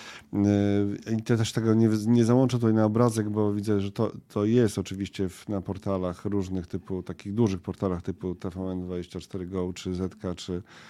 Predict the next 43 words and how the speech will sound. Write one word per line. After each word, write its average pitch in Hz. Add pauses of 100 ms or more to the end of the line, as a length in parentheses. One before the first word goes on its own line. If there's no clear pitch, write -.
(600)
e, 90
czy, -
e, 90 (480)
no, 98
oczywiście -
inne, 101
w, 92
Wirtualna 98
Polska 113
i 101
tak 101
dalej, 98
i 90
tak 95
dalej. 113 (640)
Nie 135
chcę 131
was 127
odciągać 180
teraz 107
do 117
tamtych 107
portali, 101
ale 120
prze-, 120
jeżeli 120
już 123
nawet 123
ktoś 107
poszedł 113
oglądać 113
to 104
zamieszanie, 104
no 104
to 104
mam 104
nadzieję, 98
że 92
wróci 107
i 95
sobie 95
obejrzy 92
już 90